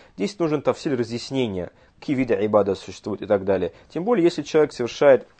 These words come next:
какое-либо деяние, э, с, с ниятом ради Аллаха, субхану ва тааля, тогда это будет ибадат, будь то это еда, питье, там, работа и так далее. Поэтому,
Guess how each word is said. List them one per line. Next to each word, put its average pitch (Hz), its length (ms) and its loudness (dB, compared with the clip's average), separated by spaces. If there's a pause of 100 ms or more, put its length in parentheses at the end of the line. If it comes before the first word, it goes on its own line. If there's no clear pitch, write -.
(200)
какое-либо 117 640 2 (140)
деяние, 110 680 0 (340)
э, 101 640 4
с, - 200 -12 (200)
с - 140 -12
ниятом 123 420 2
ради 117 200 4
Аллаха, 165 280 6
субхану 143 240 0
ва 135 60 0
тааля, 123 160 0
тогда 160 220 0
это 196 140 0
будет 160 240 0
ибадат, 151 440 4
будь 175 180 -2
то 139 80 0
это 117 140 -4
еда, 120 340 6
питье, 127 480 0
там, 101 300 -4 (240)
работа 135 400 2
и 117 40 2
так 104 200 2
далее. 87 300 2
Поэтому, 160 460 0